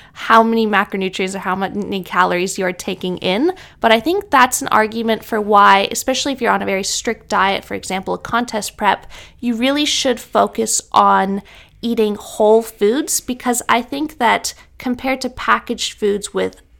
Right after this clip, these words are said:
a whole bunch of ingredients, and each one of those ingredients,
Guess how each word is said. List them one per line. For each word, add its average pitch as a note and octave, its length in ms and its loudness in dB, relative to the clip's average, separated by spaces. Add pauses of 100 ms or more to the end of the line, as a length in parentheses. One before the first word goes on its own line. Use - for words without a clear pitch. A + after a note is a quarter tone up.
a - 60 0
whole B3 560 4
bunch G3+ 340 0
of G3 120 -6
ingredients, F#3 800 -4
and G3+ 160 -4
each A#3 260 -4
one A3 140 -2
of G3+ 140 -4
those F#3+ 240 -2
ingredients, F#3 640 -4